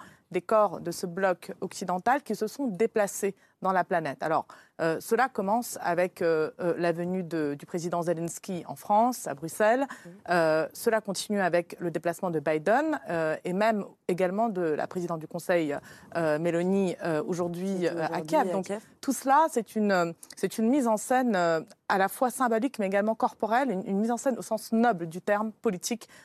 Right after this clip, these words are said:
Speaker 1: d'un affrontement. Et cet affrontement, il est bien sûr sur le terrain. N'oublions pas qu'il y a une guerre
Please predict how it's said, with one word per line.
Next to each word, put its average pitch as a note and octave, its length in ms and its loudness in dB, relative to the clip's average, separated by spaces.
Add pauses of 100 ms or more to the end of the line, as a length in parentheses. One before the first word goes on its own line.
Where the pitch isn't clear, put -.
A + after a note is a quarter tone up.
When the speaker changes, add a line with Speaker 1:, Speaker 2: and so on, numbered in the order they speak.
(120)
Speaker 1:
d'un F#3+ 160 0
affrontement. - 460 -6 (280)
Et F#3 60 -4
cet E3+ 140 -4
affrontement, G3 560 -2 (320)
il E3+ 120 -4
est D#3+ 60 0 (120)
bien F#3+ 100 -2
sûr F3+ 500 -2
sur - 220 -2
le E3 80 0
terrain. G3+ 260 -2
N'oublions E3+ 280 -6
pas G3+ 120 -4
qu'il F#3+ 140 -8
y D#3 40 -4
a D3 40 -6
une C#3+ 180 -8
guerre D#3+ 380 0